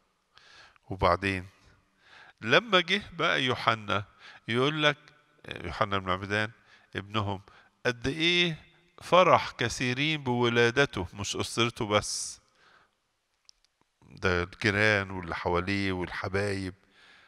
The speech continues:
جلب الفرح لأبوه وأمه، جلب الفرح لمجتمعه،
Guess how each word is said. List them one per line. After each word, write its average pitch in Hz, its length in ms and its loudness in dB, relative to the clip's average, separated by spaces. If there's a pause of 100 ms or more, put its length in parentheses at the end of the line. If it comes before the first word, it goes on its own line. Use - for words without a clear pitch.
(220)
جلب 123 420 6
الفرح 101 580 2
لأبوه 107 500 0
وأمه، 110 280 -4 (580)
جلب 117 400 4
الفرح 104 720 2 (520)
لمجتمعه، 104 1120 -2